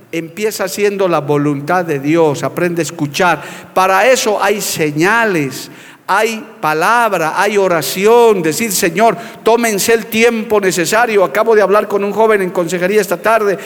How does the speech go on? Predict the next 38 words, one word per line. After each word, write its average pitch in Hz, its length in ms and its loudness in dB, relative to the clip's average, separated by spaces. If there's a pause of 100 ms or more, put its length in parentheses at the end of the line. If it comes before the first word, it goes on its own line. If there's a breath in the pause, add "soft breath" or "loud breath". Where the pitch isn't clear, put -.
(140 loud breath)
que 175 80 -2
está 165 180 0
apresurado 202 640 2
por 185 180 -4
casarse. 208 480 0
Yo 208 80 2
dije, 220 320 -2
"Hijito, 208 360 -2 (460 loud breath)
frena, 233 600 2
pisa 262 500 2
el 170 100 -2
freno, 214 420 2
con 190 180 -2
calma, 233 720 0
anda 254 240 -2
con 247 200 -4
calma, 262 520 0 (220 loud breath)
todavía 208 400 2
eres 254 220 4
muy 240 160 0
joven, 254 400 4
todavía 220 340 2
te 233 140 0
falta". 233 500 0 (400 loud breath)
Bueno, 220 280 -4
no 240 100 -4
se 233 140 -2
fue 233 120 0
muy 233 160 -4
contento 220 520 -2
porque, 180 420 -2 (220)
pero 233 200 0
¿qué 359 140 2
más 339 240 2
podemos 226 460 0
hacer? 143 340 -2 (680 loud breath)
Aconsejarles, 170 880 -4
porque 175 440 -4